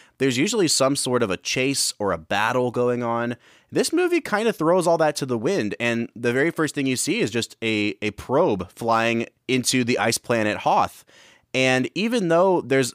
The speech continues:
really small moments of action with, you know,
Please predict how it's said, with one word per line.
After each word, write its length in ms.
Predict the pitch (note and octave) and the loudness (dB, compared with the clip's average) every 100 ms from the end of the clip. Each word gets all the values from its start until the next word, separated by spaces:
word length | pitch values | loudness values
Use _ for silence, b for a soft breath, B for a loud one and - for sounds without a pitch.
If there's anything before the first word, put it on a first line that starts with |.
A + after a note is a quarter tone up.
| - | -10
really 300 | E3+ C4+ C#4+ | -4 0 0
small 400 | - C#3+ D#3+ F#3+ | 0 2 2 4
moments 380 | B2+ B2+ A#2+ A2+ | 4 2 2 0
of 60 | |
action 500 | F2 A#2+ - A2+ F#2+ | 0 0 -2 -2 -2
with, 240 | F#2 - - | -2 -6 -8
you 100 | A#2 | -4
know, 240 | F2+ | -2